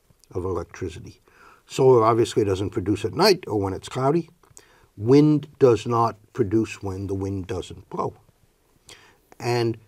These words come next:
if you're gonna build a grid that's entirely wind and solar, you better have some way of filling in the times when they're not producing. Now, you know, if it's only eight hours or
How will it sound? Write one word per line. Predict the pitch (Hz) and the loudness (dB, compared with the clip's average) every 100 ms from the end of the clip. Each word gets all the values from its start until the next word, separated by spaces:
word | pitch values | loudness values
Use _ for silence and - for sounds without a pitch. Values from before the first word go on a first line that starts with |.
| _ | _
if | - 120 | -2 2
you're | 135 | 4
gonna | 123 143 | 4 2
build | 104 151 190 160 | 6 8 10 8
a | |
grid | 110 113 104 110 - | 4 4 4 0 -6
that's | 110 101 - | -4 -4 -4
entirely | 107 101 - 160 147 127 113 101 | -6 -8 -4 0 2 2 0 -2
wind | 95 104 101 98 - | -4 -2 -2 -6 -10
and | - 92 | -16 -16
solar, | - - - - - 196 _ _ _ _ - - - _ | -16 -16 -16 -12 -8 -10 _ _ _ _ -20 -20 -20 _
you | 123 | 0
better | 117 151 | 2 2
have | 151 151 | 2 0
some | 123 - 123 | 0 0 2
way | 117 127 | 4 6
of | 131 | 4
filling | - - 175 147 135 | 2 -2 2 4 4
in | 113 220 156 - - _ - - | 4 4 2 -8 -20 _ -20 -6
the | 135 | -4
times | 135 113 98 95 92 - - _ _ _ - | -4 -4 -6 -6 -12 -18 -20 _ _ _ -6
when | 104 98 98 107 - _ _ - | -2 0 0 -4 -10 _ _ -4
they're | 107 | -2
not | 92 87 - | -2 -6 -4
producing. | 117 139 147 - - _ _ _ _ - - _ | -2 -2 -2 -6 -18 _ _ _ _ -20 -20 _
Now, | 294 247 190 _ - | 2 2 0 _ 4
you | |
know, | 190 160 | 8 8
if | 143 | 8
it's | 175 - | 6 4
only | 160 165 160 143 | 2 6 8 6
eight | 135 135 | 8 8
hours | 113 104 123 123 - | 8 4 6 4 4
or | 107 | -2